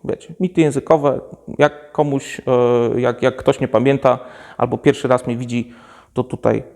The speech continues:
bardzo proszę, nad moją rączką, e, będzie czekać na niego film do, do, do, dotyczący mitów. Natomiast co jest najważniejsze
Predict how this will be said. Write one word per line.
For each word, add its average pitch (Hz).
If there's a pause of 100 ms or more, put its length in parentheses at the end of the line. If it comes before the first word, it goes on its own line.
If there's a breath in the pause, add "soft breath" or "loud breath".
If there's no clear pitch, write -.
(260)
bardzo 120
proszę, 117 (400 loud breath)
nad 123
moją 127
rączką, 120 (320 loud breath)
e, 123
będzie 123
czekać -
na 127
niego 120
film 120
do, 117
do, 117
do, 113
dotyczący 123
mitów. 123 (920 loud breath)
Natomiast 190
co 214
jest 208
najważniejsze 175